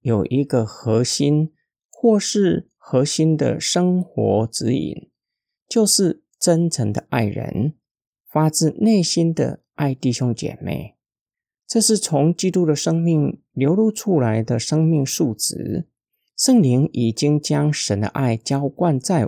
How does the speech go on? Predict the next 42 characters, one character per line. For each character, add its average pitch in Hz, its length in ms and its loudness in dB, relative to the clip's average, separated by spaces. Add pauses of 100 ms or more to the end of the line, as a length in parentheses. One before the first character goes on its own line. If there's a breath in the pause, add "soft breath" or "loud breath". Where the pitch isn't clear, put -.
(120)
我 107 180 0
们 107 140 -4
的 110 80 -4
心 110 320 -2
里。 - 240 -6 (540)
保 147 160 2
罗 147 160 2
的 175 100 0
话 214 420 0
回 - 320 -2
应 220 320 2
了 123 320 -2
耶 131 180 2
稣 131 200 -4
的 139 80 -6
教 123 240 -2
导， - 300 -6 (680)
律 240 220 2
法 110 260 0
的 120 100 0
总 98 240 -2
纲 131 500 -2
就 131 140 -4
是 - 220 -6
爱， - 340 -4 (760)
爱 139 240 4
是 139 360 -2
律 208 180 2
法 - 380 -6
最 165 220 2
核 117 340 0
心 139 260 0
的 117 80 0
精 127 260 0
神。 - 540 -2 (640)
神 147 200 0
的 202 100 4
子 151 220 2
民 143 520 2 (340)
以 123 140 0
爱 190 300 2
神 117 460 2